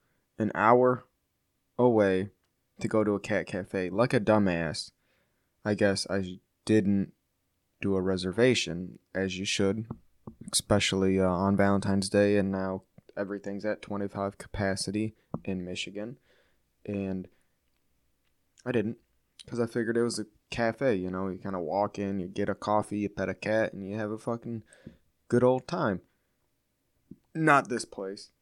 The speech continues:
So I drive an hour away, and we get there. As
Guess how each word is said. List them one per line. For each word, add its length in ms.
So 200
I 20
drive 540
an 80
hour 260
away, 340
and 340
we 120
get 200
there. 400
As 400